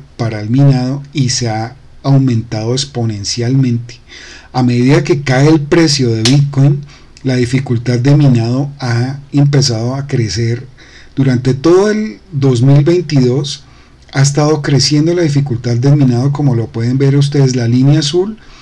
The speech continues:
eh, es, es la dificultad de minado y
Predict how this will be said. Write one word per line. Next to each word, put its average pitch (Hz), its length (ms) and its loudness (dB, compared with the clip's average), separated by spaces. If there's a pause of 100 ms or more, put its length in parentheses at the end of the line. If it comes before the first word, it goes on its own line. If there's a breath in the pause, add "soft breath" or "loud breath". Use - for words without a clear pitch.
(500 loud breath)
eh, 107 420 -8 (1700 soft breath)
es, 143 240 2
es 156 160 2
la 165 80 4
dificultad 135 460 0
de 135 120 2
minado 160 580 0
y 190 380 -4